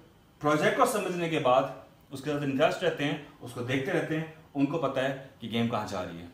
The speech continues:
और वो उसको, तभी इसको हम यूज़ करते हैं वर्ड होल्ड, होल्ड करना है।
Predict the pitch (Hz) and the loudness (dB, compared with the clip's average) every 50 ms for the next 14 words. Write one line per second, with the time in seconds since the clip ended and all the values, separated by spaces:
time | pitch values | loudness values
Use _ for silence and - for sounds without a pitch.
0 | - - - - - - 101 98 131 127 - - 151 156 160 - - - - - | -20 -20 -20 -20 -10 -6 -4 -4 -2 -4 -2 -2 -2 -4 -4 -6 -8 -12 -8 -6
1 | 139 151 160 170 - - 175 156 143 135 131 139 143 147 - 156 143 - 170 165 | -4 -2 -2 -2 -2 -2 0 2 2 2 2 2 0 -2 -2 -2 -2 0 0 0
2 | 170 160 143 165 202 214 - - - - - - - - - - - - - 262 | 0 2 2 2 0 0 -2 -4 -10 -16 -20 -20 -20 -20 -20 -8 -4 -2 0 0
3 | - - - - - - - - - - _ _ - _ - - - _ - - | 0 0 -2 -4 -8 -12 -18 -20 -20 -20 _ _ -20 _ -20 -20 -20 _ -20 -20
4 | - - - - - _ - - _ - 110 117 135 143 135 - 123 107 104 98 | -20 -20 -20 -20 -20 _ -20 -20 _ -4 -2 0 2 2 0 0 -2 -4 -4 -6
5 | 92 95 - | -8 -10 -12